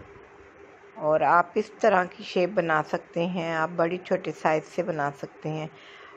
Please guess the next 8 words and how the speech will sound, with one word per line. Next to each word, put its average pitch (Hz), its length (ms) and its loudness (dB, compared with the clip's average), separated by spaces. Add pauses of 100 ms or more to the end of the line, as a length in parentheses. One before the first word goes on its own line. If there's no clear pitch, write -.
आपको 175 460 0
ये 180 380 -2 (400)
फैब्रिक 180 460 2
नज़र 170 260 0
आ 165 180 6
रहा 180 140 4
है, 202 300 0
उ-, 190 220 -6